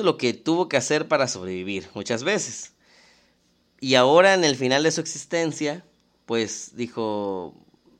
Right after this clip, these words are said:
"Voy a hacer algo, ¿no? Algo por los demás. Puedo ayudar a alguien, lo ayudo. Y estoy dispuesto al máximo sacrificio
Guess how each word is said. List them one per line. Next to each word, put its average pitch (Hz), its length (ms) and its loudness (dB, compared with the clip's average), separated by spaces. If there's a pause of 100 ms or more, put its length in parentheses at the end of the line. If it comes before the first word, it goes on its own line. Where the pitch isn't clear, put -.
(480)
"Voy 147 200 -2
a 165 60 2
hacer 160 200 -2
algo, 123 440 -4
¿no? 147 280 -4
Algo 135 260 0
por 117 120 -4
los 101 140 -4
demás. 107 440 -4 (720)
Puedo 147 240 6
ayudar 139 320 2
a 139 160 0
alguien, 160 420 -4
lo 101 80 -12
ayudo. 101 520 2 (880)
Y 107 360 -6
estoy 117 200 -2
dispuesto 143 600 -2
al 117 280 0
máximo 143 460 -2
sacrificio 143 760 -4